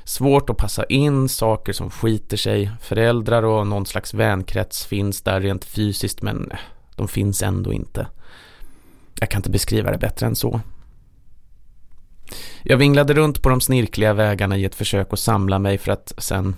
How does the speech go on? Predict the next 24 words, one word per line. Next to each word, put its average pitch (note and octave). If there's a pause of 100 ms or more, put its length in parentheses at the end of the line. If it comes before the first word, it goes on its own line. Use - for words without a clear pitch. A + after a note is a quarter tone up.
(420)
eventuellt G2+
komma G2+
tillbaka G#2
till G#2+
stranden A2
och G#2+
festen. G2+ (720)
Området D#3+
där C3+
ute A#2
består G#2+
egentligen G2+
av F#2+
flera B2+
mindre A2
områden F#2+ (160)
som G2
börjat G2
växa F#2+
samman G2+
till G2
ett G2
enda G2+
stort. -